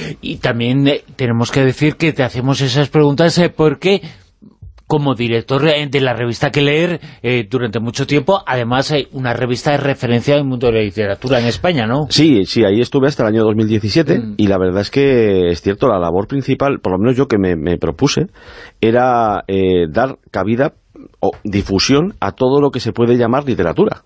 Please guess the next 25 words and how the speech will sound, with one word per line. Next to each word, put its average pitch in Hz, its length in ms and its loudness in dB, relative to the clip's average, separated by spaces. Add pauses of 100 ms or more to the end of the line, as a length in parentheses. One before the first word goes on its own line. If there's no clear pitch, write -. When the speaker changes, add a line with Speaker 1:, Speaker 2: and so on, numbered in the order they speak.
(180)
Speaker 2:
que 113 100 0
es - 120 -2
prácticamente 110 800 -2
todo 131 300 0
lo 92 140 -6
que 90 80 -6
está 120 320 -4
en 92 140 -2
un 113 140 2
libro, 143 340 2
en 92 200 0
negro 113 260 2
sobre 92 260 0
blanco, 123 420 0
a - 60 -2
veces 123 220 2
en 110 100 2
Speaker 1:
Mm. 104 40 -2
Speaker 2:
colores, 113 360 0
como 90 200 -4
en 87 60 -2
Speaker 1:
Sí. 82 100 -2
Speaker 2:
Historia 107 120 2
Interminable. 80 580 -2
Bueno, 80 180 -2